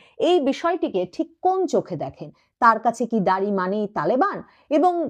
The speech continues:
তালেবান মানেই ইসলামপন্থী দল বা ইসলামপন্থী দল মানেই তালেবানের রাজনীতি? এই প্রশ্নগুলো করা অত্যন্ত জরুরি হয়ে উঠেছে যখন ডক্টর মোহাম্মদ ইউনূস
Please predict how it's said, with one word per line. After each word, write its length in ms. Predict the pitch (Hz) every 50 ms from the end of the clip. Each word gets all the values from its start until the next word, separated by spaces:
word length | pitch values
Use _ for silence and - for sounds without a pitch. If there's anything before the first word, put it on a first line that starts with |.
| - -
তালেবান 440 | - 240 240 269 269 254 294 294 277
মানেই 400 | 254 240 247 285 359 392 403 392
ইসলামপন্থী 640 | 381 - - 370 381 381 359 392 381 359 330 330 311
দল 220 | 226 208 175 170
বা 200 | 180 285 330 330 -
ইসলামপন্থী 680 | - 285 285 - 339 349 349 339 359 349 330 - - 330
দল 240 | 240 262 269 277 285
মানেই 320 | 277 277 277 330 392 427 427
তালেবানের 520 | - 349 359 349 311 359 359 370 381 349
রাজনীতি? 540 | 381 381 339 349 349 302 240 - 165 143 143 - - - - _
এই 280 | - - 339 381 403 381
প্রশ্নগুলো 640 | - - 269 269 - - 339 339 285 349 320 349
করা 400 | 339 - 214 175 202 247 269 311
অত্যন্ত 760 | - - - 277 277 - _ _ _ - 381 403 427 427 440 453
জরুরি 340 | 320 277 285 247 233 208 202
হয়ে 200 | 160 175 165 165
উঠেছে 380 | 151 151 - 190 185 - 285 320
যখন 340 | 311 302 302 - 381 349 294
ডক্টর 280 | 277 269 277 - 339
মোহাম্মদ 360 | 339 359 370 370 403 392 330
ইউনূস 400 | 392 403 349 254 190 175 190 -